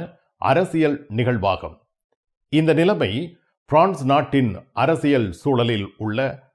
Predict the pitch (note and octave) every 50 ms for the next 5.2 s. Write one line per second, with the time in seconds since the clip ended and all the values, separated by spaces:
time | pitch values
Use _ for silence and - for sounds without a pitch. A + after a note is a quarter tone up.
0 | _ _ _ - E3+ F#3 G#3 E3+ F3 B2+ B2 C3 A#2+ A#2 A#2+ A2 - - _ _
1 | - A#2+ C#3+ D3 C#3+ C#3+ - B2+ A2+ - - A2+ F2+ G#2 G2 E2+ F#2 E2+ E2+ D#2
2 | - _ _ _ _ _ _ _ _ _ _ _ _ _ _ _ _ - A#2+ C3+
3 | C3+ A#2+ C3 F3+ F#3 E3+ - _ _ _ _ _ _ _ _ _ - A2 A#2+ D3+
4 | F#3 G#3 A3+ A3+ A3+ - G3+ G3 F#3 - - - A2+ C3 - - - E3 D3 C#3+
5 | - - C3+ A#2